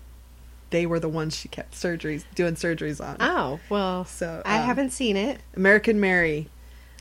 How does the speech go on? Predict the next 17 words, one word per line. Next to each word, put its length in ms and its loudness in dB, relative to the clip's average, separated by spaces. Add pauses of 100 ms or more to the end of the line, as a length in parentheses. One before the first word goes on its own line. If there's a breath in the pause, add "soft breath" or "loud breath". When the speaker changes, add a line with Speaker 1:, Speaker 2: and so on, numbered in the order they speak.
(120 soft breath)
Speaker 2:
We'll 160 -4
have 160 -2
Speaker 1:
It's, 120 0
Speaker 2:
to 60 -2
watch 280 -2
Speaker 1:
it's 200 4
Speaker 2:
it, 60 -10
Speaker 1:
awesome, 380 -4
Speaker 2:
'cause 160 2
Speaker 1:
but 60 8
Speaker 2:
I 20 10
really, 500 6
I 180 2
really 380 4
do 540 -2
appreciate 760 -2
Catherine. 680 -6